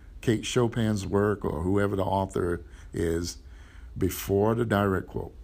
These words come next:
then you have to put author's last name, no comma, page number. Okay? And I'll talk about this more in detail, um, as the session goes on, but I just wanted to kind of give you a brief overview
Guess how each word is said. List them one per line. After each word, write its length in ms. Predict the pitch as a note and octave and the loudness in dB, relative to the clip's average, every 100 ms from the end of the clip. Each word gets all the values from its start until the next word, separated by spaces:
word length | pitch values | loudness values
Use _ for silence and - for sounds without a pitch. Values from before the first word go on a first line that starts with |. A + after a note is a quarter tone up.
| - | -4
then 340 | F2 B2 C3+ | 2 2 2
you 140 | B2 G#2 | 2 2
have 200 | F2 - | 0 -2
to 80 | |
put 280 | - D#2+ D#2+ - | -6 -4 -6 -6
author's 480 | D2+ D#2+ E2+ D#2 | -4 -4 -4 -4
last 380 | D2+ D2+ D2+ - | -2 -4 -4 0
name, 380 | G#2+ B2 B2+ B2 - - - - - | 2 2 0 -4 -10 -16 -16 -18 -12
no 300 | - F2 A2 | -4 2 2
comma, 500 | A#2+ A2 F#2 F2+ F2+ - - - - - - - - - - - - | 2 2 2 2 -2 -6 -18 -18 -20 -20 -20 -20 -18 -16 -14 -12 0
page 340 | A#2+ F2+ D#2+ - | 2 2 0 -4
number. 240 | - - - - - - - - - - | -8 -6 -8 -10 -16 -18 -18 -18 -16 -12
Okay? 280 | - G2 A#2 - - - - - - - - - - - - - | -2 0 0 -6 -18 -18 -18 -18 -20 -20 -18 -18 -16 -18 -16 -2
And 160 | F#2+ A2+ | 4 6
I'll 140 | B2+ | 4
talk 320 | - D#3+ E3 | 4 2 2
about 280 | C#3 B2+ B2 | 4 4 4
this 240 | A#2 - | 0 2
more 360 | A2 G#2+ G#2+ G#2+ | 0 2 4 4
in 140 | G2+ | 2
detail, 540 | F#2+ G2 F#2+ G2 G2+ F#2+ - - | 2 0 2 2 2 -2 -10 -8
um, 380 | D2 D2+ - - - - | -6 -4 -6 -10 -12 -6
as 260 | E2+ E2+ | -6 -4
the 280 | E2 D#2 D#2+ - - - | -2 -2 -4 -12 -18 -10
session 640 | - - G2+ F#2+ F#2 F2 | -6 0 2 2 -2 -2
goes 300 | E2 D#2 E2+ | 0 0 0
on, 340 | F#2+ F#2+ F2+ - - - - - | 0 0 -2 -8 -20 -18 -18 -6
but 120 | F2 | -2
I 80 | F2 | 0
just 240 | F2 A#2 A#2+ | 0 0 2
wanted 300 | A#2 G#2+ - | 2 0 -2
to 40 | |
kind 220 | - G#2 | 0 2
of 80 | F#2+ | 2
give 200 | G#2+ F#2+ | 2 0
you 140 | F#2+ E2+ | 0 -2
a 40 | |
brief 500 | D#2+ G2+ A#2+ A2+ - | 0 2 2 0 -4
overview 760 | G#2+ A2 A2 F#2+ D#2+ D#2 D2 | 0 0 0 -2 -4 -4 -6